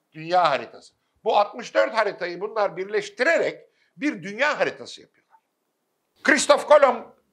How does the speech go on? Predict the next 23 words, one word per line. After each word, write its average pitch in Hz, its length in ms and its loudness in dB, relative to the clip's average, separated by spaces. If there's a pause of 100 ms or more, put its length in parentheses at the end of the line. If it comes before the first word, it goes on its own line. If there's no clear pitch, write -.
(140)
Amerika'yı 208 640 0
keşfediyor. 247 760 2 (240)
Ondan 233 600 2
beş 294 180 2
sene 185 360 0
sonra 165 340 0
Vasco 202 380 0
da 165 80 0
Gama 151 460 0
dönüyor. 214 320 2 (880)
Calicut'a 127 420 -2
gidiyor. - 320 -20
Yani 127 440 -4
Hindistan'ın 143 580 -6
batı 127 200 -2
sahiline 80 420 -12
gidiyor. - 240 -20 (1000)
Ondan 202 320 4
sonrasını 160 420 -2
söyledim. 160 400 -6
Bu 170 60 -2
herifler 143 380 -4
birdenbire 156 680 -2